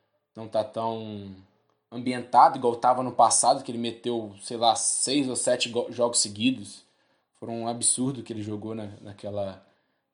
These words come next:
naquela quantidade de jogos ali. Mas é um time bem fraco, uma zaga bem fraca.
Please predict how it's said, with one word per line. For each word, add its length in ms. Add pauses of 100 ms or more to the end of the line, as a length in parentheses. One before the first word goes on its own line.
naquela 680
quantidade 420
de 80
jogos 380
ali. 320 (420)
Mas 200
é 40
um 80
time 240
bem 200
fraco, 460
uma 160
zaga 320
bem 200
fraca. 640